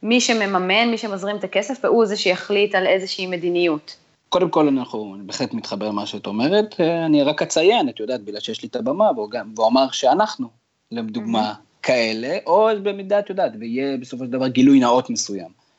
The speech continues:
Speaker 2: וגילוי
Speaker 1: כן.
Speaker 2: נאות הזה, ברגע שהוא ניתן, אז הוא שם את כל הדברים בפרספקטיבה. אם אני מדבר על מכבי תל אביב, ואני אוהד מכבי תל אביב, ויש את מורן, שהוא אוהד מכבי חיפה, אז ברור שהוא מגיע מאיזה כיוון מסוים. אבל
Speaker 1: מהמם.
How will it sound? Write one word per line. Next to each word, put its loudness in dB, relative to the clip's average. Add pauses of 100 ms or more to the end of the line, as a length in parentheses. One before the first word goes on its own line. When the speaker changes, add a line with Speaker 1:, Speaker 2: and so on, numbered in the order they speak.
(260)
Speaker 2:
וגילוי 2
Speaker 1:
כן. 2
Speaker 2:
נאות 4
הזה, -2
ברגע -2
שהוא -2
ניתן, -2 (240)
אז -8
הוא -6
שם 2
את -4
כל 2
הדברים -2
בפרספקטיבה. -10 (320)
אם 4
אני 4
מדבר 4
על 0
מכבי -2
תל -6
אביב, -6
ואני -4
אוהד 4
מכבי -2
תל -10
אביב, -16 (180)
ויש -2
את -2
מורן, 4
שהוא -2
אוהד -2
מכבי -6
חיפה, -14 (400)
אז -6
ברור 2
שהוא -2
מגיע 0
מאיזה 2 (160)
כיוון -2
מסוים. -6 (600)
אבל 2
Speaker 1:
מהמם. 2